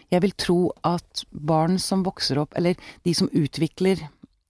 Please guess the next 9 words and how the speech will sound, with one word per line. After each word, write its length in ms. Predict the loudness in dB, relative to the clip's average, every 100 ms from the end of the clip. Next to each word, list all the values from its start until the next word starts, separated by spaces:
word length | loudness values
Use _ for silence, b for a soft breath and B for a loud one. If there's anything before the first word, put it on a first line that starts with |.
| -20 -2
om 120 | 0
det 80 | 2
er 120 | 0
spiseforstyrrelser, 720 | 0 0 -2 -4 -4 -2 -2
eller 300 | 0 2 0 -2 -8
selvskading, 880 | -8 -2 -2 -2 0 0 0 -2 -2
eller 160 | -2 -2
depresjoner, 680 | -2 -4 -4 -2 0 0
eller 160 | 0